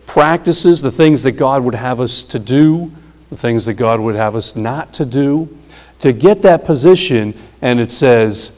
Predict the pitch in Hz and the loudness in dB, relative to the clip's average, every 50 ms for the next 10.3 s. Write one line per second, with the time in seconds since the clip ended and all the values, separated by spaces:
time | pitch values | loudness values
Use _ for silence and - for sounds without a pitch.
0 | - - _ - - - - - - 127 123 123 127 127 123 - 123 104 92 - | -20 -20 _ -8 -6 -6 -4 -2 -2 -2 0 0 -2 -4 -2 -2 -2 -2 -2 -4
1 | - - - - - - - - - _ _ _ - 135 139 127 127 113 123 127 | -10 -16 -16 -14 -14 -14 -14 -16 -20 _ _ _ 2 2 4 4 2 2 4 4
2 | 131 131 139 151 160 160 131 147 143 147 147 151 156 156 156 156 156 156 156 156 | 4 4 4 4 4 4 2 2 2 2 2 2 2 2 2 2 4 4 4 2
3 | 151 - - - - _ 127 127 131 135 131 120 101 - - - - - - _ | 0 -4 -12 -20 -2 _ 2 4 4 6 4 4 2 0 -4 -12 -16 -20 -20 _
4 | _ _ 135 139 135 127 120 120 120 - 175 170 151 - - 156 160 156 - - | _ _ 2 4 4 2 0 -4 0 2 2 2 2 2 2 2 2 2 2 2
5 | 185 165 160 175 - - 180 147 160 160 160 165 165 - 170 - - - - 175 | 2 2 2 0 0 0 0 2 2 2 2 2 0 -2 -6 -8 -8 -8 -4 -2
6 | 151 156 160 127 143 165 160 156 - - - - _ _ _ 139 135 147 143 131 | 0 0 -2 0 0 0 0 0 -4 -10 -20 -20 _ _ _ 4 6 6 6 6
7 | 127 120 117 110 - - 139 117 110 - - - - _ 165 165 170 165 175 160 | 6 6 4 2 0 -2 -4 -4 -4 -6 -10 -18 -10 _ 0 2 6 6 6 6
8 | 156 160 135 117 107 110 110 - - - - - - - - - 220 214 202 185 | 8 6 6 6 4 0 -2 -6 -14 -14 -8 -4 -2 -2 2 2 4 4 6 4
9 | 190 175 180 156 147 131 - - - - _ _ - - - 185 180 160 120 - | 4 4 2 0 -2 -6 -10 -18 -20 -20 _ _ -8 -2 0 0 0 0 -2 -4
10 | - - - - - - | -10 -12 -12 -12 -12 -12